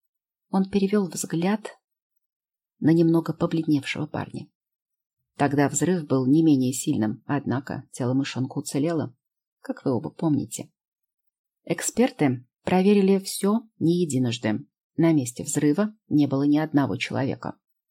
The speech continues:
Клянусь, я не знаю, каким образом кардиналу опять удалось сбежать. Он вздохнул и неожиданно повеселел. Но, честно говоря, уверен, что после смерти адмирала этот мерзавец залежет на дно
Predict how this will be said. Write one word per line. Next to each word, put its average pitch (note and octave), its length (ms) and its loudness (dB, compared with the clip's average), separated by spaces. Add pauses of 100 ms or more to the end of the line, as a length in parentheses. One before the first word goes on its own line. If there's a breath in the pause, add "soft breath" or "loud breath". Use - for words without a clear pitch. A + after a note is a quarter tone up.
(400)
Клянусь, F3 440 2
я D#3 100 2
не F3+ 140 2
знаю, C3+ 240 2
каким E3 320 0
образом A#2+ 400 0
кардиналу C3+ 540 0
опять A#2+ 360 -2
удалось A#2+ 380 -2
сбежать. C3 600 -6 (1200)
Он D3+ 140 0
вздохнул E3 560 -4 (340)
и D#3+ 80 2
неожиданно D#3+ 520 0
повеселел. D3 640 -8 (280)
Но, G#3+ 220 -2
честно G3+ 360 -4
говоря, G3+ 400 0 (840)
уверен, A3 340 4
что - 220 -2
после G3+ 340 0
смерти F3+ 400 -2
адмирала E3 480 2
этот - 440 -2
мерзавец D3+ 640 -2 (260)
залежет D#3+ 540 -4
на F3+ 140 -4
дно D3 320 0